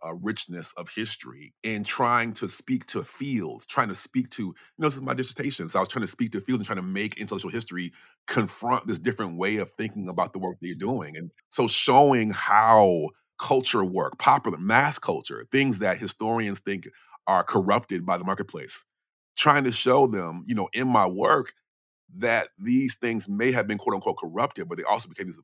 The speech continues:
amazing vehicles for especially African-American working class migrants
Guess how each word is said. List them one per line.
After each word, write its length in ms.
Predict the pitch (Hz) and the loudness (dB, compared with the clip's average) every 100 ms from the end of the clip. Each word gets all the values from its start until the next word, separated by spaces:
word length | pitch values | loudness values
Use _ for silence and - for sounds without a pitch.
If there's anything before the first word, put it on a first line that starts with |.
| _ | _
amazing 420 | 85 90 104 85 80 | -10 -4 -4 -6 -12
vehicles 600 | 95 123 127 78 69 - - _ _ - | -4 0 0 -2 -10 -12 -14 _ _ -2
for 120 | 107 | -2
especially 520 | - - 127 131 104 - | 0 -2 -4 -4 -6 2
African-American 800 | 101 107 110 92 95 98 101 87 | 4 4 -4 -6 -2 -4 -4 -8
working 180 | 90 | -8
class 200 | 90 87 | -6 -6
migrants 520 | 90 87 101 98 73 | -4 -4 -2 -4 -12